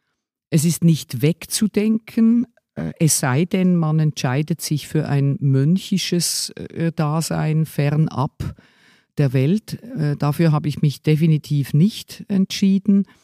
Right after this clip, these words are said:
Und, ähm, was Miteinander bedeutet, zum Beispiel in meinem Beruf, das liegt ja schon auf der Hand, weil der Beruf des Regisseurs oder der Regisseurin ist schlicht und ergreifend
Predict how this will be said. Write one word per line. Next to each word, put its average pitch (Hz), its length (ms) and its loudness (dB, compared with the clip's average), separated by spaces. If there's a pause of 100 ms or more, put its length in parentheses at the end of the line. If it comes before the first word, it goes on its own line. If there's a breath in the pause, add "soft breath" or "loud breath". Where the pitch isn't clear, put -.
(720 soft breath)
Und, 156 540 2
ähm, 143 640 2
was 143 340 -2
Miteinander 151 600 2
bedeutet, 139 800 0 (260 loud breath)
zum 156 160 -4
Beispiel 143 380 -2
in 131 120 0
meinem 131 360 2
Beruf, 160 520 -2 (460 soft breath)
das 147 240 0
liegt 156 340 0
ja 151 100 2
schon 143 280 0
auf 131 260 -2
der 127 220 0
Hand, 165 420 2
weil 123 480 -2
der 139 200 -4
Beruf 147 400 0
des - 260 -4
Regisseurs 151 800 -2
oder 147 240 -2
der 139 160 -2
Regisseurin 143 800 0 (360 loud breath)
ist 156 460 0 (180)
schlicht 160 380 -2
und 160 120 2
ergreifend 135 720 -2